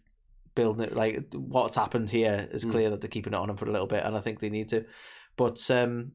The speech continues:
Speaker 1: if they, let's say they made it just a mid-card thing, I don't think they'd have a pay-per-view for a shot at a mid-card title.
Speaker 2: No.
Speaker 1: I don't think they'd do that.
Speaker 2: Which, to be fair,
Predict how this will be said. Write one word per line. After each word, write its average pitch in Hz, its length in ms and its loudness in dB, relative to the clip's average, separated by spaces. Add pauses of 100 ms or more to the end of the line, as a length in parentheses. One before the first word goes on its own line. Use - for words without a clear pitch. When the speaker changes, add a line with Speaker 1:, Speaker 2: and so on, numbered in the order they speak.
(220)
Speaker 1:
if 139 120 4
they, 147 140 2
let's 147 200 2
say 151 120 4
they 135 80 4
made 127 220 4
it 120 120 2
just 123 180 -4
a 127 40 -2
mid-card 123 400 0
thing, 127 140 -2 (200)
I 127 80 4
don't 143 180 4
think 139 160 0
they'd 135 80 4
have 117 120 4
a 110 60 2
pay-per-view 117 800 2
for 107 480 0 (160)
a 104 60 -6
shot 107 260 0
at 104 40 -2
a - 40 -2
mid-card 107 340 -2
title. 131 220 2
Speaker 2:
No. 113 40 -6
Speaker 1:
I - 20 -10
don't 110 200 0
think 104 140 -10
they'd 104 140 -10
do 110 120 0
that. 107 160 -6
Speaker 2:
Which, - 220 -2
to 196 80 -8
be 202 60 -4
fair, 247 160 0